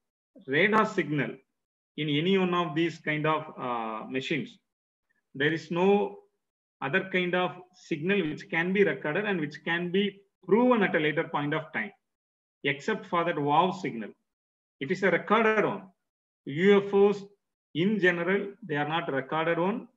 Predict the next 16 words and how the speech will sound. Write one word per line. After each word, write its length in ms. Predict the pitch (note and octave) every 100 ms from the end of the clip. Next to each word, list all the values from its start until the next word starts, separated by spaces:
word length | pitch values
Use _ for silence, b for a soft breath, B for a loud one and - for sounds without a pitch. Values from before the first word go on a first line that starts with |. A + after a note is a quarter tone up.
| _ _ _ _ _ _ C3+
They 120 | E3
say 520 | D#3+ F3+ F3+ F3+ F3
they 160 | D3 D#3
have 200 | D#3+ D#3+
very 200 | C#3+ E3
high 200 | D3+ C#3
superior 560 | C3+ D3+ E3 E3+ F#3 F#3+
technology 500 | F3 - E3+ F3 E3+
that 260 | D3+ D3 -
can 140 | D#3
evade 340 | C3+ C3+ E3 D#3+
our 260 | C#3 C#3+
radars 400 | C3 C3+ D3+ D3+ D#3
and 100 | C#3
all 160 | C#3
those 180 | D3 D3